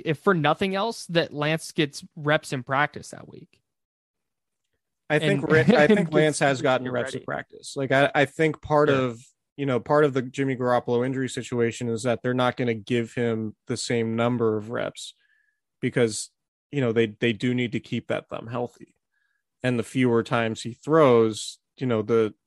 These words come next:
Speaker 2: the fewer opportunities there are for him to aggravate the injury or make it worse or whatever. Um, so I do think Lance is getting work this week, <clears throat> which is why it, it potentially could make sense for him to play and,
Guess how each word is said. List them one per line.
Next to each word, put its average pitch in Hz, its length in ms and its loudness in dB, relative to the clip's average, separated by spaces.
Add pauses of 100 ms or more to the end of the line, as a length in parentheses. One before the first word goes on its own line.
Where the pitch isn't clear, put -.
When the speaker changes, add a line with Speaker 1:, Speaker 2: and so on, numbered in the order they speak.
(120)
Speaker 2:
the 113 120 -4
fewer 123 360 0
opportunities 117 540 -4
there 110 180 -2
are 110 140 0
for 113 180 -4
him 110 120 -2
to 110 60 -2
aggravate 113 400 -2
the 113 140 -4
injury 110 240 -4
or 110 60 -2
make 110 160 -6
it - 80 -14
worse 117 260 -12
or 123 60 -14
whatever. - 300 -14 (920)
Um, 113 480 0
so - 160 0
I 147 60 6
do 185 200 0
think 180 220 -2
Lance 143 320 2
is 135 100 -6
getting 127 320 0
work 147 260 2
this 127 240 -10
week, 127 260 -20 (380)
<clears throat> 156 380 4
which 151 260 4
is 131 160 0
why 127 340 4
it, 120 280 0
it 135 160 -4 (240)
potentially 131 540 0
could 123 200 0
make 113 340 0 (1000)
sense 127 300 0
for 120 160 -2
him 117 140 -4
to - 80 -10
play 123 520 2
and, 113 180 -4